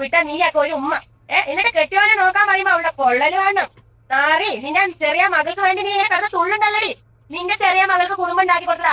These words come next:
ആരാടി? ആ കരിമിക്ക്, ആ കരിമിക്ക് കുടുംബം ഉണ്ടാക്കി കൊടുത്തത് ആരാടി മോളെ?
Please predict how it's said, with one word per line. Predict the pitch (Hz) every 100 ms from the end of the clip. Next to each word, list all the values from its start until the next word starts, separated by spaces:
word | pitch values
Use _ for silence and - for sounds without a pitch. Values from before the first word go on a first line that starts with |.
| 247
ആരാടി? | 240 277 320 330
ആ |
കരിമിക്ക്, | 359 302 311 370 381 392 _ -
ആ | 370
കരിമിക്ക് | 330 330 392 403 359 - -
കുടുംബം | 320 359
ഉണ്ടാക്കി | 370 330 330
കൊടുത്തത് | 330 311 254
ആരാടി | 285 339 359 339
മോളെ? | 320 320